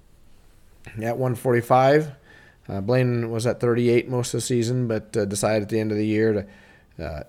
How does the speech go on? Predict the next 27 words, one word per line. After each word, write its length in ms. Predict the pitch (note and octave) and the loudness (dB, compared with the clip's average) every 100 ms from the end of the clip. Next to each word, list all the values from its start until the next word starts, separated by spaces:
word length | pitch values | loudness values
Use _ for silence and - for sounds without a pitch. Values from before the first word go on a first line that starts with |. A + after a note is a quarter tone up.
| - | -10
to 100 | - | -4
move 280 | A#2 B2 G#2+ | 2 2 4
up 200 | A#2+ A#2 | 2 2
to 120 | A#2 | 0
one 220 | A2+ A2+ | 0 -2
forty-five. 840 | G#2 A#2+ A2 G#2+ A#2+ A2+ A2+ A#2 A#2 - | -4 -2 -2 2 4 4 4 2 -2 -10
<coughs> 60 | |
'Cause 960 | - - - - - - - - - F#3 | -8 -8 -8 -8 -6 -8 -10 -8 2 6
we 80 | F#3 | 6
already 140 | E3 | 6
had 140 | D3 | 6
Drew 260 | C3 C#3+ C#3+ | 4 4 6
there 360 | C3+ C3 C3 C3 | 6 4 4 4
as 100 | A#2+ | 2
a 20 | |
backup, 680 | A2+ B2 B2 C3 B2 A#2+ - | 4 4 4 4 2 2 0
and 320 | G#2 G#2 G#2+ | 0 0 0
why 160 | A#2 B2 | 4 4
have 160 | A#2 | 2
two 120 | - | 0
backups 440 | A#2 A2+ G#2+ A#2+ - | 0 2 0 -4 -4
in 100 | A2 | -4
one 200 | A2 A2 | -2 -2
weight 180 | A2+ A2 | -2 -2
class 480 | A2 G#2 A2+ - | -2 -2 -2 -4
and 320 | G#2+ F#2+ F#2+ - | -6 -6 -8 -8
when 480 | G#2+ G2+ G2 A2 | -6 -6 -6 -10